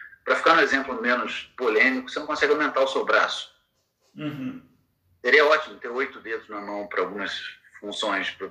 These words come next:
Speaker 1: pra quem é engenheiro, mas você não consegue. Então, você também não consegue mudar completamente o, o, o temperamento. Você não consegue mudar muito. Tem uma margenzinha ali que você consegue dar uma melhorada, mas a maior parte do,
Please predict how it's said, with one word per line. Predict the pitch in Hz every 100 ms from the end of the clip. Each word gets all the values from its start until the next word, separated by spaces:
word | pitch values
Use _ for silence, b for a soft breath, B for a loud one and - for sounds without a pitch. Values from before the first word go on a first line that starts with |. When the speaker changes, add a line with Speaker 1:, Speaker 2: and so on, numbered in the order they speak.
| - -
Speaker 1:
pra | -
quem | 107
é | 98 90 - -
engenheiro, | 104 104 101 -
mas | 110
você | 160
não | 160
consegue. | 127 - 120 - - -
Então, | -
você | -
também | 208 220
não |
consegue | - - 208 131
mudar | 107
completamente | - 98 - - - - - _ _ _ _ _ _ _ _ _ _ _ _ _ _ _ _ -
o, | - - - _ _ _ _ _ _ _ _ _ _ _ _ _ _ _ _ _ _
o, | - 160 151 147 139 - _ - _ _ _
o | -
temperamento. | - - 78 -
Você | 69
não | 139
consegue | 147 143
mudar | 113 98
muito. | 90 85 - -
Tem | 95
uma | 117 175 190 180
margenzinha | 175 175 156 117 117 127 101
ali | 107
que | -
você | 104
consegue | 92 104 95
dar | 92
uma | 95
melhorada, | 92 85 98 113 - - -
mas | 104
a | 123
maior | 131 -
parte | 139 - -
do, | -